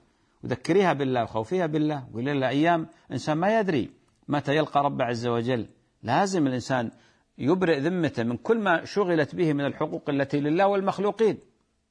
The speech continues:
الحقوق التي لله والتي للمخلوقين. وبعدين مثل ما كانت، آه، تمني نفسها في الشتاء والله ك-، طيب راح كم شتاء راح عليها، كم يعني فصل من الشتاء راح عليها، فقولي لها تبادر وتتقي الله وتستغفر،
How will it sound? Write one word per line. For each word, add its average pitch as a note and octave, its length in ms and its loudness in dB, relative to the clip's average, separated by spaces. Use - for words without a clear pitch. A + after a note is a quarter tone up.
الحقوق - 460 -2
التي C3+ 300 -2
لله E3 420 2
والتي E3+ 380 -2
للمخلوقين. F3+ 640 -2
وبعدين E3 380 0
مثل G#3 160 0
ما G3 120 4
كانت، E3+ 440 0
آه، - 640 -10
تمني D#3 440 0
نفسها C3 420 0
في B2 80 -8
الشتاء C#3 500 0
والله B2+ 240 2
ك-، B2 260 -4
طيب E3 300 0
راح F3+ 260 2
كم G3+ 240 -4
شتاء E3+ 280 -2
راح C3+ 160 2
عليها، B2+ 320 -2
كم G3+ 320 -2
يعني A#2+ 640 -4
فصل - 520 -2
من B2+ 180 -6
الشتاء C3+ 380 -2
راح C3 160 4
عليها، A#2 380 -2
فقولي B2+ 480 0
لها B2+ 100 0
تبادر C#3 500 0
وتتقي B2+ 500 -6
الله A#2+ 200 0
وتستغفر، A2+ 640 -2